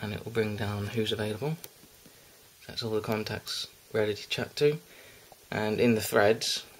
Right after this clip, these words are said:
where you have S M S and everything else, you'll be able to...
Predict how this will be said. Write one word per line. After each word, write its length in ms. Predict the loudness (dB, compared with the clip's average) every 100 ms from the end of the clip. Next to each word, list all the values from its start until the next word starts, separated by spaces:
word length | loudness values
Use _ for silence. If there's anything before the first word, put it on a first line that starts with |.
| -10
where 160 | -4
you 80 | -4
have 300 | -2 -2 -2
S 200 | -2 0
M 120 | 0
S 440 | 0 -2 -4 -6 -8 -16 -20 -10
and 160 | -4 -4
everything 320 | -4 -2 0
else, 420 | 0 -2 -6 -10 -12 -20 -20 -20 -20 -12 -4
you'll 240 | -2 0
be 140 | 2
able 180 | 2 0 -2
to... 440 | -2 0 -2 -4